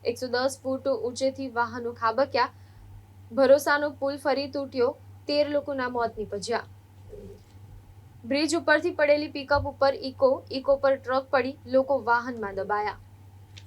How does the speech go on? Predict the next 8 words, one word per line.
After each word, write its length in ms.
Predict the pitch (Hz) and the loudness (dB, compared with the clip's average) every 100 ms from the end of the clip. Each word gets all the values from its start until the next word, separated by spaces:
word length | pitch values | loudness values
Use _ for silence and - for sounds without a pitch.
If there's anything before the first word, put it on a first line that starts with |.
| - - - - | -20 -20 -14 4
પાંચ 300 | 254 294 302 | 6 6 4
મહિનામાં 500 | 311 311 302 302 311 | -6 0 0 2 -2
ત્રીજું 440 | 302 277 262 285 | -4 -8 -8 -6
જેગુઆર 600 | 269 262 262 277 254 262 | -2 0 0 2 4 4
દુર્ઘટનાગ્રસ્ત. 840 | 254 247 262 262 254 240 262 240 233 | 0 -4 -4 -4 -4 0 0 0 -2
રાજસ્થાનમાં 760 | 220 226 254 262 262 254 254 | -2 0 -4 -6 -6 -6 -6
વાયુસેનાનું 680 | 240 233 262 269 254 254 247 | 0 0 0 -6 -6 -8 -8
જેગુઆર 560 | 247 240 220 262 240 285 | -6 -6 -2 0 0 -2